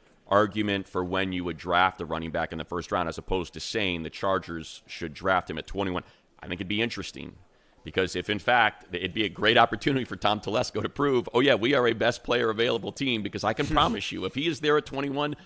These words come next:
Speaker 1: there is not going to be a player that is considered better than him i-, at twenty-one. It's just not gonna happen. So
Speaker 2: Yeah.
Speaker 1: that'll put that to the test. Um, I would much rather see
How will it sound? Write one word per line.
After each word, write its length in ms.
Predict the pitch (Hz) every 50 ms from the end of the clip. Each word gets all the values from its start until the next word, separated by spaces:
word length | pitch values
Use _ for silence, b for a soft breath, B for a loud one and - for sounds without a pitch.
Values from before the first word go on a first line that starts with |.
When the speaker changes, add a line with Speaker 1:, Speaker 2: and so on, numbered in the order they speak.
| B B B B
Speaker 1:
there 220 | 107 127 139 147
is 120 | 139 113 104
not 280 | 110 113 120 139 -
going 180 | 117 123 127 127
to 60 | 120 107
be 180 | 117 113 107
a 80 | 110 107
player 380 | - - 120 117 113 104 101
that 120 | 95 92 92
is 120 | 92 -
considered 500 | - 95 92 - - 110 101 92 85 -
better 300 | - 104 110 113 113 110
than 280 | 98 101 98 98 98 95
him 260 | 85 85 78 71 - - _ - 95
i-, 40 |
at 360 | 95 90 87 85 90 90 87 -
twenty-one. 460 | - - 98 95 90 87 78 78 -
It's 140 | - - -
just 180 | 117 107 - 104
not 320 | 101 98 107 117 - 98
gonna 160 | 98 85 82 -
happen. 400 | 90 95 90 - - - - -
So 300 | - - 101 90 90 90
Speaker 2:
Yeah. 160 | 90 85 85 b b b b b b b
Speaker 1:
that'll 280 | 87 107 120 131 127
put 240 | - - 139 131 -
that 220 | 120 113 110 -
to 60 | - 98
the 80 | 92
test. 480 | 90 - - 107 95 73 - - - - _ _ b b b b b b -
Um, 320 | 90 95 92 90 90 87 - _ _ _
I 140 | - 95 104
would 160 | 104 110 101
much 260 | 107 117 117 - - 104
rather 320 | 101 92 90 87 92 92
see 500 | - - - 92 85 82 80 80 78